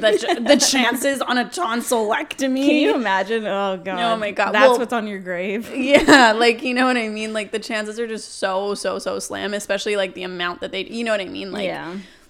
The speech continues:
Speaker 1: so, uh, you know, everything, like, with a grain of salt. But yeah, for sure. I think that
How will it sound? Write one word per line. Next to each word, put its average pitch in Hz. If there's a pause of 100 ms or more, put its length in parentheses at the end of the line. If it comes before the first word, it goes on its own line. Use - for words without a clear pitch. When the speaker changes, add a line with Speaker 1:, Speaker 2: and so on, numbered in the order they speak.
(140)
Speaker 1:
so, 190
uh, -
you 220
know, -
everything, 196
like, -
with 165
a 180
grain 180
of 180
salt. 196
But 233
yeah, 208
for 202
sure. 196
I 190
think 214
that 185